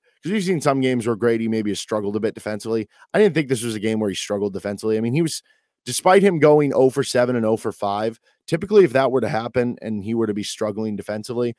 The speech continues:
because he's a freshman, there's gonna be some games he struggles, some games he plays well, and there has been some games he's played well there, then you might only play, you know, high twenties minutes.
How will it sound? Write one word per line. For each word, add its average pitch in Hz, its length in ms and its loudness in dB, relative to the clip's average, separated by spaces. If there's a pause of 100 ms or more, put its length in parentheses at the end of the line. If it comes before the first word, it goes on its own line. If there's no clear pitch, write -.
(160)
because 185 140 -2
he's 202 120 -4
a 165 60 2
freshman, 120 400 2
there's 113 160 -2
gonna 139 140 -4
be 127 80 -2
some 127 180 -2
games 117 220 -2
he 104 40 -8
struggles, 110 400 -2
some 113 160 -8
games 107 220 -6
he 98 80 -12
plays 98 260 -10
well, 127 300 2
and 113 140 -4
there 147 100 0
has 208 180 4
been 107 160 -6
some 98 140 -10
games 98 220 -10
he's - 100 -20
played 101 240 -8
well 95 140 -8
there, 95 160 -8 (580)
then 147 220 2
you 143 80 2
might 180 160 8
only 170 240 4
play, 143 280 4
you 131 140 0
know, 110 100 0
high 135 240 0
twenties 107 440 -6
minutes. 110 420 -8